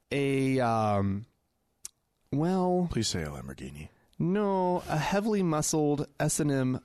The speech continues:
Speaker 1: master
Speaker 2: Oh, yeah.
Speaker 1: to, uh, provide him with sexual services.
Speaker 2: Yeah, Frank just showed me a picture, and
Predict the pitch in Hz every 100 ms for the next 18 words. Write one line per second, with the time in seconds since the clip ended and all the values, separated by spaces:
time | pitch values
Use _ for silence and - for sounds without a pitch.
0 | - 120 120 120 - - 85 58 - -
1 | _ _ _ _ _ - 139 160 170 180
2 | 180 170 151 131 117 101 101 110 135 160
3 | 156 139 107 92 82 76 - 156 147 139
4 | 135 135 113 110 - - - - - 175
5 | 196 180 170 139 127 - 143 - - 110
6 | 104 - - 107 95 - 107 101 104 98
7 | 85 90 127 139 123 113 135 117 107 92
8 | 98 117 - 76 71 58